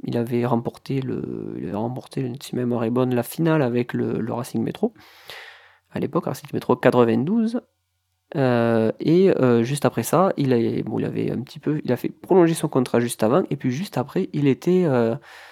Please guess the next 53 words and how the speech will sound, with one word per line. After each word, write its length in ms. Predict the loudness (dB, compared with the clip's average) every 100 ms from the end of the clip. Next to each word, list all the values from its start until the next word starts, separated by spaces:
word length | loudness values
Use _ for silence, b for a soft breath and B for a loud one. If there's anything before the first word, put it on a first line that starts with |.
| B B B B B
il 120 | 2 2
était, 280 | 4 0
il 160 | 2 0
a, 160 | 0 0
il 160 | 0
avait 320 | 2 2 0
fait 180 | 0 2
valoir 300 | 6 8 6
comme 140 | 4 2
quoi 120 | 4
il 60 |
avait 220 | 4 2 0
eu 160 | 4
un 100 | 2
C 240 | 2 -4 -2
D 160 | 0
I 240 | 2 2 0
en 240 | -2 -4
Afrique 220 | -4 -6
du 80 | -4
Sud, 140 | -4
parce 140 | -4 -6
qu'il 140 | -8
est 40 | -8
d'origine 500 | -6 -6 -6 -8 -6
sud-africaine. 500 | -4 -4 -2 -4 -6 _ _ B B B B B 4
Et 60 |
il 100 | 6
était 240 | 6 4 2
retourné 540 | 2 2 4 4 4
aller, 400 | 2 0 -2 -6 _
soi-disant, 520 | -2 0 2 2 4
élever 420 | 6 4 4 4
ou 100 | 4
vendre 260 | 6 6 4
des 100 | 0
selles, 280 | 0 0 0
je 140 | -2
ne 40 |
sais 180 | -2 -4
plus, 340 | -4 -6 -6 -6
euh, 80 | -8 -8 -10
pour 140 | -10
des 60 | -12
chevaux, 360 | -10 -8 -6 -8
bon, 120 | -10
un 60 | -12
truc, 280 | -4 -4 -4
un 200 | -8 -10
truc 180 | -10 -6
un 80 |
peu 120 | -2 2
délirant. 460 | 4 4 0 -2